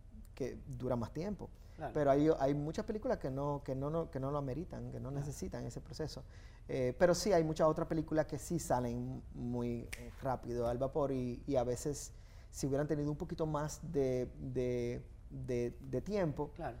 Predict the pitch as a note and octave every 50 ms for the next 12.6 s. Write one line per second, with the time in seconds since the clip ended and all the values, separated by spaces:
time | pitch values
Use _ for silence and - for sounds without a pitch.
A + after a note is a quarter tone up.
0 | - - - D3+ C3+ D3 D#3+ G3+ - C4+ B3+ A3+ G#3 - F#3+ D#3+ - F#3 F3+ F3
1 | - F3 F3+ F#3 F#3 F#3+ F#3+ F#3 F3+ - G3+ D3+ D3 - D#3+ D3 F#3+ A#3 A3+ -
2 | - D#3 - - - - - F#3+ - G#3 F#3 F3 F#3 F3+ F3+ F3+ F3 - - -
3 | - - - - - - - - - E3+ C3 - - - - - - D#3 C#3 -
4 | D#3 C#3 D#3+ D3+ C3+ - D3+ D3 D3 C3+ C3 B2+ C3 B2 B2+ C3 C3 B2 - -
5 | C3 B2+ A#2+ B2+ B2 A2 G2+ - - - - B3 - D4 C#4+ C4+ G#3+ - C#4+ G#3
6 | G#3 F#3 - G#3 G#3+ G#3 - - G3 F#3 E3+ E3 D3 F3+ G3 G#3+ A3+ A3 G3 F#3+
7 | E3 - D#3+ D3+ D3+ D#3+ E3 D#3+ D3+ C#3+ D3 E3 F#3+ B3+ C4+ - - - B2+ B2
8 | F3+ F#3+ G3+ G#3 G#3+ G#3+ G3+ F#3+ G3+ F#3+ F#3+ F3+ F#3 F#3+ E3+ - F3+ F#3+ F#3 F3
9 | F3+ F3+ E3+ F3+ G3 A3+ A#3+ G#3+ G3+ F#3 G#3 G#3+ E3+ G3+ G3 - G3+ F3+ F3+ -
10 | - - - - C#3+ C#3+ C#3+ C#3+ C#3 C#3 C#3 C3+ C3+ C3+ C#3 C3 - D#3 D#3 G3
11 | F3 - - - - - - G#3+ F3 A3+ G3+ G#3+ A#3+ D4+ D#4 F4+ D4+ - D4 C4
12 | D#4 C4 - G#3+ F3 - - C#4+ B3+ A3 A3+ -